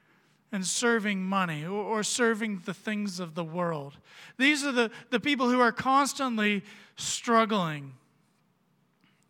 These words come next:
The third group of people represented by the beanbag chair is that of the carnal. Now, carnal is kind of a, a unique word, but we're gonna kind of look at the idea of being a non-Christian.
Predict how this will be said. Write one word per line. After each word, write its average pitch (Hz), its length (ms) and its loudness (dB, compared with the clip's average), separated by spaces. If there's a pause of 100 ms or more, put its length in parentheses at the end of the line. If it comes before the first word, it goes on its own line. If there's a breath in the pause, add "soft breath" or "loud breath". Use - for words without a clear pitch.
(280)
The 220 140 -2
third 277 300 0
group 196 340 0 (640 soft breath)
of 202 160 -8
people 190 420 -4 (800 soft breath)
represented 208 640 0
by 196 180 2
the 180 140 -4
beanbag 196 500 -2
chair 202 320 0
is 208 120 -2
that 214 200 2
of 196 140 -4
the 196 180 -2 (340 loud breath)
carnal. 233 540 2
Now, 202 160 0
carnal 262 460 0
is 208 160 -6
kind 233 200 -2
of 208 100 -4
a, 208 260 0
a - 40 -2
unique 196 460 -2
word, 190 400 -2
but 208 220 -2 (540 loud breath)
we're 349 140 2
gonna 349 200 2
kind 277 200 2
of 233 160 -2 (600)
look 262 240 -4
at 262 80 -2
the 254 100 0
idea 233 320 2
of 196 100 -4
being 233 220 0
a 214 160 0
non-Christian. 202 1200 0